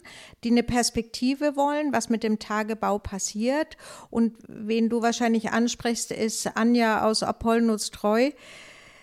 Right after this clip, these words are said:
Ja, das ist eine ganz interessante Person, weil sie eigentlich in dem Kraftwerk arbeitet oder in dem Tagebau. Das ist eigentlich das Spannende. Und ich würde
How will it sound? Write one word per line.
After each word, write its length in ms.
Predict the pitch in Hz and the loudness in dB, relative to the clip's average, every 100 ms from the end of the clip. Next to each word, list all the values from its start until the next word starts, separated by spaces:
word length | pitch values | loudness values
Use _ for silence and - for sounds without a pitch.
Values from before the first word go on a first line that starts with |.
| - _ _ _ - | -20 _ _ _ -4
Ja, 360 | 247 277 269 226 - - - | 2 4 4 2 -2 -6 2
das 200 | 262 277 | 2 2
ist 220 | 262 208 | -2 2
eine 560 | 247 254 254 240 233 220 - - - - - _ _ - - - - 214 226 | 4 6 6 6 4 2 -6 -20 -20 -20 -20 _ _ -20 -20 -20 -20 -12 -4
ganz 340 | 220 277 269 | 2 2 2
interessante 1120 | 254 247 - 247 - 233 254 277 - 262 247 | 4 4 2 -2 0 2 4 4 4 4 4
Person, 880 | 247 233 226 208 214 220 254 285 285 - - - _ _ _ _ _ _ _ _ _ | 0 0 0 2 2 6 6 6 4 -2 -20 -20 _ _ _ _ _ _ _ _ _
weil 160 | - 214 | -2 0
sie 160 | 214 - | 0 2
eigentlich 400 | 226 233 247 254 | 4 4 4 4
in 120 | 226 | 2
dem 140 | 226 | 2
Kraftwerk 580 | 220 226 226 - 208 - | 2 0 0 -2 -2 0
arbeitet 560 | 190 202 202 180 180 - | 0 2 2 0 -2 -4
oder 240 | 196 190 | -4 -2
in 140 | 190 | 0
dem 160 | 190 190 | 0 -2
Tagebau. 500 | - 185 185 185 180 | -2 -2 -2 -2 -2
Das 260 | 190 202 214 | -2 -2 -2
ist 140 | - | -4
eigentlich 500 | - 185 185 185 175 | -4 -4 -2 -4 -8
das 160 | 208 180 | -8 -8
Spannende. 640 | - 175 185 185 180 180 - - - - - | -6 -4 -2 -2 -2 -4 -8 -20 -20 -20 -12
Und 200 | - 208 - | -2 -2 0
ich 320 | 240 233 - | -2 -2 0
würde 500 | 233 269 262 254 | 4 6 6 4